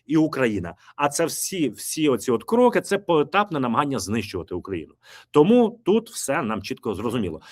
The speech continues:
Більше того, Лавров вийшов згодом після Рябкова і заявив, що останні контакти зі С Ш А щодо України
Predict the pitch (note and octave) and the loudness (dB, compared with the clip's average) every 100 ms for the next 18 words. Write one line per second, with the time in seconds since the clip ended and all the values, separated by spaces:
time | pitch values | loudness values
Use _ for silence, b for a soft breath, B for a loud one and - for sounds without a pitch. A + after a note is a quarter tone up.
0 | B - A3+ A3+ G#3 F3+ B2 B2+ G3 G3+ | B 0 2 4 4 4 4 6 6 8
1 | G3+ E3 D3+ A3 G#3 F3 C#3+ - B B | 6 6 4 2 2 -2 -2 -6 B B
2 | A2+ C#3+ A#2+ A2 C#3+ C3+ A2+ - B2 G#2+ | 2 2 2 0 2 2 2 0 2 2
3 | G2+ G#3 A3+ G3+ E3+ D3+ - C#3+ D#3 F3 | 0 0 4 4 2 -2 -2 -4 -2 -2
4 | E3+ C#3+ C#3+ C3+ C#3 - G2 A#2+ - G#2+ | -2 -2 -4 -2 -4 -4 -4 -4 -4 -4
5 | E3 F3 B2+ G#2 A2 - G3+ G#3 | -2 -4 -4 -6 -6 -2 0 0